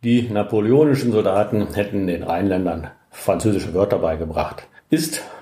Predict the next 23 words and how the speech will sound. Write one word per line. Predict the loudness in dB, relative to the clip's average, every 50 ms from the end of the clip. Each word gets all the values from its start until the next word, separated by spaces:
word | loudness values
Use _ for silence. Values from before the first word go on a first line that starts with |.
| -18 -8
komplett | -6 -6 -6 -4 -6 -6 -6 -4
falsch. | -4 -4 -4 -2 -6 -8 -8 -10 -12 -16 -20 -20 _ _ _ _ _ _ _ _ _ -6
Die | -2
Frage | 2 2 4 4 4 2
ist | 2 2
dann | 2 4
allerdings, | 4 4 4 4 2 2 0 -2 -8 -14 -16 _ _ _ _
wo | -12 -6 -2 2 2 2 2
kommen | 0 -4 -4 -4 -4
die | -6 -2 -2
Wörter | -2 0 0 -2 -4
denn | -4 -2 0
dann | 0 0 0
her? | -2 -4 -8 -10 -14 -18 _ _ _ _ _ _ _ _ _
Nun, | -2 -2 0
ich | 0
habe | 0 0
schon | 2 2 2
gesagt, | 4 4 2 2 2 -2
sie | -2
sind | 0 0 0 0 0
viel | -2 -2 0
älter. | 2 2 2 2 2 0 0 -4